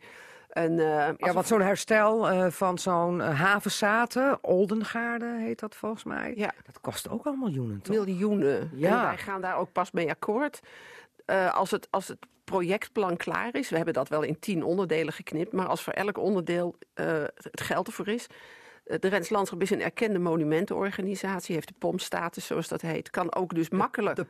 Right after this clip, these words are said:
Speaker 2: pom of de
Speaker 1: Ja,
Speaker 2: pom?
Speaker 1: dat is, nee, pom,
Speaker 2: Oh,
Speaker 1: P O M.
Speaker 2: pom.
Speaker 1: En dat betekent dat je gewoon makkelijker aan subsidiebronnen kan
Speaker 2: Ja, oké.
Speaker 1: komen, omdat je daarmee een soort certificering hebt.
Speaker 2: Ja, want dat geld
Speaker 1: Maar
Speaker 2: hebben
Speaker 1: goed.
Speaker 2: jullie natuurlijk niet zelf in kas. Jullie weten
Speaker 1: Nee.
Speaker 2: natuurlijk alle, eh, wegen te bewandelen hoe je daar
Speaker 1: Ja,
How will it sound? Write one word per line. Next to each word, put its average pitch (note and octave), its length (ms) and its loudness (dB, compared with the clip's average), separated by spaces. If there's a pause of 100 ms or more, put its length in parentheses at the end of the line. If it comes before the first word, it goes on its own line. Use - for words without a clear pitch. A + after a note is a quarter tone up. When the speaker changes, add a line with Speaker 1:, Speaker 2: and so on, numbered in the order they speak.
Speaker 2:
pom C#4 400 4
of G3 120 -2
de F3+ 100 -2
Speaker 1:
Ja, E3+ 60 -2 (100)
Speaker 2:
pom? D3 80 2
Speaker 1:
dat F#3 160 -6
is, G3 200 -6 (120)
nee, F#3 260 -2
pom, F3 180 0
Speaker 2:
Oh, F#3+ 380 -2
Speaker 1:
P - 20 2
O D#3+ 40 -4
M. - 20 -8
Speaker 2:
pom. D#3+ 320 2 (360)
Speaker 1:
En G#3 180 -4
dat A3 120 4
betekent A3+ 420 2
dat A3 160 2
je A3 60 -4
gewoon A3 260 2
makkelijker A#3 480 2
aan G3+ 100 0
subsidiebronnen E3 800 -2
kan A#2+ 100 -2
Speaker 2:
Ja, C3 220 0
oké. D3+ 100 0
Speaker 1:
komen, F#3 160 0
omdat G3+ 320 2
je F3 220 0
daarmee F3 440 2
een F3+ 60 0
soort E3 260 -4
certificering D#3+ 840 -2
hebt. - 280 -8
Speaker 2:
Ja, - 100 -6
want D3+ 60 4
dat D#3 100 2
geld - 20 -6
Speaker 1:
Maar - 120 -2
Speaker 2:
hebben C#3+ 160 4
Speaker 1:
goed. C#3 100 4
Speaker 2:
jullie C#3 120 4
natuurlijk C#3 340 0
niet C#3+ 60 -4
zelf E3+ 260 2
in D3+ 120 0
kas. C#3+ 240 2
Jullie C#3 240 2
weten C3+ 260 2
Speaker 1:
Nee. C#3+ 100 -6
Speaker 2:
natuurlijk D3+ 240 -2
alle, D#3+ 240 6
eh, A#2 320 4
wegen D#3 320 2
te B2+ 80 -4
bewandelen C3 520 2
hoe D#3+ 200 0
je C#3 100 2
daar B2+ 360 4
Speaker 1:
Ja, A3+ 200 2